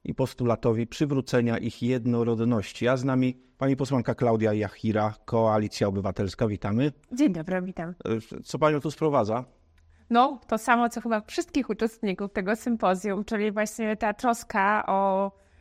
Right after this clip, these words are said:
Speaker 2: e, pieniądze publiczne i o tą przejrzystość i transparentność, na której, e, zależa-, zależało mi przez poprzednie osiem lat, e,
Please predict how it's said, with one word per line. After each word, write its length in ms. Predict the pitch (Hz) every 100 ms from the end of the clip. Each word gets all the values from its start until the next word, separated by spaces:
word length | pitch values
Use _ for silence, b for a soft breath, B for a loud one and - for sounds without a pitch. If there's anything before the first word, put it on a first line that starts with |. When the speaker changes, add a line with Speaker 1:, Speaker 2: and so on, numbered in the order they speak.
| b
Speaker 2:
e, 280 | 190 190 190
pieniądze 420 | 233 226 202 214
publiczne 760 | 226 185 185 - 208 196 202
i 200 | 202 196
o 100 | -
tą 160 | 214 208
przejrzystość 800 | - 226 202 220 - 196 190 -
i 60 |
transparentność, 880 | 202 208 - 262 254 254 208 208 -
na 120 | 196
której, 540 | 202 - 208 208 202 202 b b b b
e, 140 | - 202
zależa-, 420 | 240 240 226 254
zależało 580 | 226 247 240 240 277 262
mi 100 | 240
przez 520 | 220 240 226 - _ _
poprzednie 540 | - 220 311 254 254 -
osiem 400 | 247 - 254 220
lat, 380 | 220 214 - -
e, 460 | 220 208 202 202